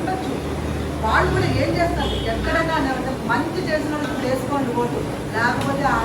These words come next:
ఆంధ్రప్రదేశ్లో ఇది క్షమించడానికి తప్పు చేశారు ఆంధ్రప్రదేశ్ అంతే.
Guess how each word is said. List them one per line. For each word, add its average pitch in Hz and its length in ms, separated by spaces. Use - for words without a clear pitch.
ఆంధ్రప్రదేశ్లో 143 580
ఇది 269 180
క్షమించడానికి 330 800
తప్పు 320 200
చేశారు 311 360
ఆంధ్రప్రదేశ్ 277 480
అంతే. - 180